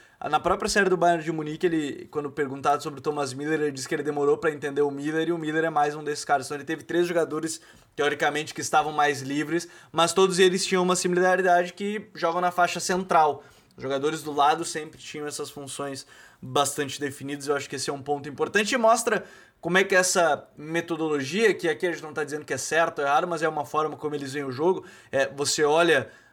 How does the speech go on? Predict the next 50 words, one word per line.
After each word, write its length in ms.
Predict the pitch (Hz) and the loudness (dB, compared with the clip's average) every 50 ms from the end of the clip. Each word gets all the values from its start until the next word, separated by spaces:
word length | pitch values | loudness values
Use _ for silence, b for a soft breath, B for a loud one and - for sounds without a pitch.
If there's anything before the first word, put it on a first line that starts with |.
| b _ | b _
o 140 | _ - 131 | _ -16 -14
que 120 | - - 156 | -6 -6 -4
o 60 | 135 | -2
Xavi 280 | - - 185 226 220 | 2 4 4 4 4
tá 100 | - 160 | 2 -2
querendo 260 | 147 - 151 147 151 143 | 0 0 0 0 -2 -2
fazer, 440 | - 170 147 131 123 135 156 175 | -2 -2 -2 -2 -2 0 0 2
você 260 | 180 196 208 208 226 208 | 2 2 0 0 0 2
vê 160 | 180 190 196 | 2 2 2
que 80 | 196 190 | 2 0
é 40 | 165 | -2
totalmente, 640 | - - 165 - 190 170 160 160 170 175 170 175 | -2 -6 -4 -2 -2 -2 -2 -4 -6 -6 -8 -8
tem 120 | - 160 147 | -10 -10 -10
muita 340 | 143 147 165 180 180 185 175 | -8 -6 -6 -6 -4 -4 -6
influência 460 | 156 - - 156 151 151 151 - 147 | -8 -6 -6 -6 -6 -6 -6 -10 -12
do 80 | 139 | -12
que 60 | 135 147 | -12 -6
o 40 | 135 | -2
Guardiola 500 | 147 147 143 143 131 147 147 151 147 143 | 0 0 0 0 0 0 0 0 0 0
quer 160 | 143 147 131 | -2 -6 -4
fazer, 400 | - 139 120 117 151 175 180 160 | -4 -4 -4 0 2 2 2 2
de 100 | 123 131 | 0 -2
laterais 400 | 147 143 - 147 143 143 147 143 | -4 -2 -2 -2 -2 -2 -2 -4
por 160 | - 131 127 | -6 -10 -10
dentro, 400 | - 143 160 170 170 156 - 135 | -6 -4 -2 -2 -4 -4 -8 -14
pontas 380 | - - 143 147 135 - 127 - | -12 -10 -10 -10 -10 -12 -14 -14
por 160 | - 123 123 | -12 -14 -14
fora 420 | 120 - - 131 135 139 143 135 b b b b b b b _ | -10 -6 -2 0 0 0 -2 -4 b b b b b b b _
e, 200 | 123 127 127 - - | -8 -8 -8 -8 -10
e 80 | - | -14
tudo 240 | 123 - 139 131 135 135 | -12 -12 -10 -10 -8 -6
mais. 340 | 131 120 113 110 - - B B B B B B B B | -6 -6 -8 -8 -14 -18 B B B B B B B B
Aí 160 | - 156 196 | 2 4 4
você 260 | 220 269 269 - 262 240 | 4 4 2 2 2 2
chega 260 | - 254 240 240 240 | 4 2 4 4 4
no 80 | 233 220 | 2 2
meio 240 | 208 196 180 165 | 4 4 4 2
campo, 400 | - - 170 190 226 233 220 220 | 4 2 2 4 4 2 0 2
o, 680 | 196 175 160 156 - - 120 143 131 - - 131 135 - | 2 4 4 2 0 -4 -6 -6 -6 -6 -6 -6 -6 -4
o, 0 | |
o 80 | - 151 | -4 -4
Smack, 460 | 143 131 156 151 139 135 135 - 120 113 - _ _ _ _ _ _ _ _ _ _ _ _ _ _ | -4 -2 0 2 2 2 0 -4 -10 -14 -16 _ _ _ _ _ _ _ _ _ _ _ _ _ _
e 40 | - | -4
você 240 | 147 160 156 - 196 | -2 0 2 2 2
falou 280 | - 190 160 160 160 | 2 4 4 6 4
já 120 | 147 156 147 | 4 2 0
do 140 | 135 135 127 | 0 -2 -4
Busquets 440 | 127 139 135 123 - 131 - - | -4 -4 -6 -6 -8 -10 -10 -10
um 80 | 123 120 | -12 -12
pouco, 380 | 117 - 175 185 180 185 - | -2 2 2 2 2 0 -6